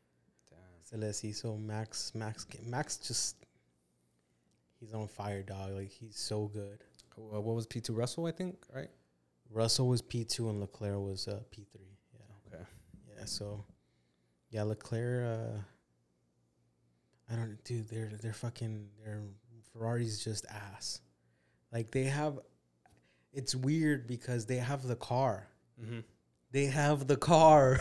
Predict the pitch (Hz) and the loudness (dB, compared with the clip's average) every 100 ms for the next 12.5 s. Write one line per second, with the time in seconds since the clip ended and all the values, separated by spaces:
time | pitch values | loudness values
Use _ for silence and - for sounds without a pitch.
0 | 160 113 107 - - - - - 127 - | 6 6 4 -6 -4 0 0 -2 -6 -4
1 | 127 120 135 123 131 131 - 185 165 165 | -6 -8 -8 -2 0 0 0 8 8 10
2 | 175 175 196 185 135 127 147 180 190 147 | 8 10 10 8 6 4 4 6 6 6
3 | 127 127 123 131 143 175 165 143 131 - | 6 2 2 2 2 2 4 2 0 0
4 | 139 135 143 135 127 143 131 - - 139 | 0 0 -2 -2 -2 -2 -4 -4 2 4
5 | 135 113 117 - _ _ _ _ _ _ | 4 2 -4 -12 _ _ _ _ _ _
6 | _ - _ _ _ _ 127 123 110 - | _ -20 _ _ _ _ 2 4 2 -4
7 | _ _ _ _ _ _ _ _ 135 135 | _ _ _ _ _ _ _ _ -6 0
8 | 131 - 123 117 123 120 117 117 110 104 | 0 0 -4 -4 -4 -4 -8 -8 -4 -4
9 | - 104 117 - - - - - - 104 | -4 -8 -8 -16 -20 -8 -4 -4 -4 -10
10 | 92 92 85 - - 113 - 107 104 123 | -8 -8 -10 -10 -10 -8 -6 -8 -8 -4
11 | 127 127 120 - - 123 120 107 101 - | -2 -2 -2 -4 -4 -2 -2 -2 -6 -10
12 | - 113 - 110 104 | -8 -8 -6 -8 -8